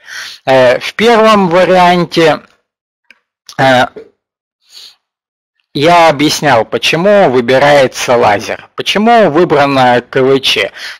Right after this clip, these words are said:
То есть мы принципиально смотрим, э, джень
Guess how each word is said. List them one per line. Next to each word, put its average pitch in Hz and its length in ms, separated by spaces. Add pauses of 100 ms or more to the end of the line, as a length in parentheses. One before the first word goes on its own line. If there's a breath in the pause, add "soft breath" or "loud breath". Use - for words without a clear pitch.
То 143 100
есть 135 280 (100)
мы 208 280
принципиально 185 1300
смотрим, 135 800 (320 loud breath)
э, 127 400 (100)
джень 226 720